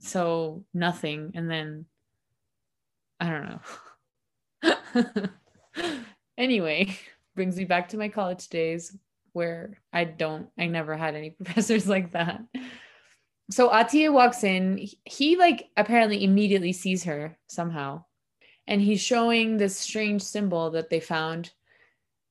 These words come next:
And he's, like, asking the students, like, "What do you think the symbol is? Like, what do you think it means?" And they're all giving, like, super goody two-shoes answers, like,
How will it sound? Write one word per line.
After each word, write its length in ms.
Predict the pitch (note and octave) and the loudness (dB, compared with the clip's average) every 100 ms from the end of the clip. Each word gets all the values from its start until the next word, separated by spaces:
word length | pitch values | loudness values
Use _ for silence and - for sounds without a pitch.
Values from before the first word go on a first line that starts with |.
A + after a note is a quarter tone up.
| _ | _
And 440 | F#3+ F#3 F#3 F#3 | 2 2 2 0
he's, 260 | F#3 B3+ A#3+ | 2 2 8
like, 140 | A3 | 6
asking 400 | - F3+ F#3+ F#3+ | 6 2 2 0
the 100 | F3+ | 0
students, 360 | F3 F#3 F3 E3+ | 0 -2 -4 -2
like, 180 | E3 F#3 | 0 2
"What 120 | F3+ | 2
do 60 | F#3 | 0
you 60 | |
think 180 | F3 E3+ | -2 -4
the 80 | E3+ | -4
symbol 300 | - E3 - | -4 -4 -2
is? 460 | F3 F3 F3 F#3+ | 2 2 0 -4
Like, 160 | G3+ F#3+ | -6 0
what 120 | F3+ | 0
do 80 | F3+ | 0
you 40 | |
think 160 | F3 E3 | -4 -6
it 100 | - | -6
means?" 500 | E3+ D#3 - F#3+ - _ - _ - | -6 -6 -8 -12 -14 _ -20 _ -2
And 140 | G3+ | 6
they're 100 | G#3 | 8
all 240 | F#3 F3 F#3 | 8 8 6
giving, 360 | F3 F3 E3+ | 6 4 2
like, 180 | E3+ E3+ | 0 -2
super 320 | - F3+ F#3 | -2 -2 0
goody 300 | E3+ F3 E3+ | 2 2 2
two-shoes 520 | F3 - F3 - E3+ - | -2 -4 -4 -2 -4 -2
answers, 540 | E3 E3+ G#3+ A3 G3 | -4 -2 0 0 2
like, 240 | E3 D#3 | -2 -2